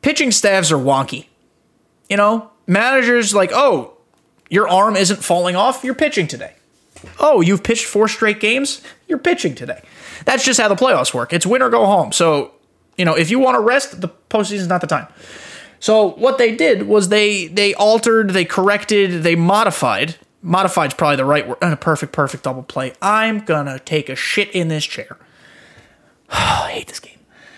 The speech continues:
Um, they modified pitcher stamina in the postseason.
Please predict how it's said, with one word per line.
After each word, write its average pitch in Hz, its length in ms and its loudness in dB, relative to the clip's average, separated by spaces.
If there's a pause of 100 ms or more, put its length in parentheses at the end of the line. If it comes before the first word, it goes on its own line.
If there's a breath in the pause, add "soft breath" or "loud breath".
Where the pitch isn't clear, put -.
(220 loud breath)
Um, 143 480 0 (560)
they 180 100 4
modified 190 420 2
pitcher 160 200 -2
stamina 123 380 -8
in 120 60 -14
the 120 60 -18
postseason. 147 460 -18